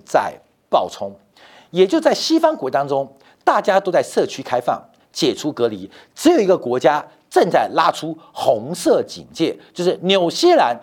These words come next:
这个地广人稀的纽西兰，新冠疫情竟然失控。哎，我跟你讲，这新冠疫情很恐怖哦，因为纽西兰，你去过纽西兰，你知道那个街道，你走半天碰不到一个人，你知道吗？可以看到车，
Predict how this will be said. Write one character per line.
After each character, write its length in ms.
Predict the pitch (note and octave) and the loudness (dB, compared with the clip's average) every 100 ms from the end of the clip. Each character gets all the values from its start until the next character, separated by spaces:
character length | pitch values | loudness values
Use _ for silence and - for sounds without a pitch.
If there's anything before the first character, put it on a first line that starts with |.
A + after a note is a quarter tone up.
| - _ | -16 _
这 80 | G3+ | -6
个 100 | G#3+ | -6
地 540 | - G4 F#4 C#4+ E3 | 0 4 4 4 0
广 380 | - C#3+ G#2+ A2+ | 2 2 2 -2
人 220 | A#2 D3 | -4 -2
稀 260 | G#3+ C4+ C4 | -2 -2 2
的 280 | F#3 A2+ - | 2 0 -2
纽 300 | F3+ F#3+ A2+ | -2 0 0
西 280 | - C#4+ D4 | 0 2 4
兰， 200 | B3+ B2 - - _ _ _ _ | 4 2 -4 -16 _ _ _ _
新 400 | - - A3 A3 | -8 -2 -2 0
冠 180 | G#3+ E3 | 0 -2
疫 40 | |
情 160 | A#2+ F#2+ | -4 -8
竟 120 | A#2 | -4
然 60 | B2 | -4
失 140 | - | -4
控。 180 | B2+ A#2 - | -6 -6 -8
哎， 40 | - | -8
我 80 | B2 | -4
跟 100 | C4 | 0
你 60 | C#4 | 0
讲， 180 | G#2+ - _ - | 0 -2 _ -8
这 100 | A3 | -4
新 140 | D4+ | -2
冠 60 | A#3 | -2
疫 40 | |
情 100 | D#3 | -4
很 80 | F3 | -6
恐 140 | E2+ | -8
怖 200 | C3 A2 | -4 -4
哦， 100 | F#2+ - - | -4 -8 -2
因 100 | D4+ | 0
为 100 | A#3 | 0
纽 180 | B2+ C3+ | 0 -6
西 120 | A2+ | -2
兰， 220 | A#3 B2+ A2+ - | 2 2 0 -8
你 60 | A#2+ | -12
去 120 | B3+ | -4
过 100 | G#3+ | -4
纽 100 | A2 | -2
西 80 | C3+ | -4
兰， 80 | |
你 40 | G2 | -2
知 60 | |
道 60 | G2 | -4
那 40 | |
个 60 | D3+ | -4
街 180 | - F3 | 0 2
道， 260 | F3 D#2 - _ _ _ _ _ _ _ _ - | 2 0 -8 _ _ _ _ _ _ _ _ -2
你 120 | D#4+ | 0
走 200 | D#4+ - | 0 0
半 200 | - E3+ | 0 0
天 140 | D3 | -2
碰 180 | D#3+ - | -4 -4
不 60 | D#3+ | 0
到 100 | C#3 | -2
一 100 | A2+ | 0
个 140 | - D3+ | -2 -2
人， 200 | E2+ E2+ | -2 -12
你 60 | |
知 60 | D2+ | -4
道 120 | G2 | -4
吗？ 160 | D2 C#2 - | -4 -10 -4
可 100 | D#4 | -2
以 40 | |
看 140 | - C4 | 0 0
到 80 | |
车， 300 | F#3+ G#3 A3 | 0 2 0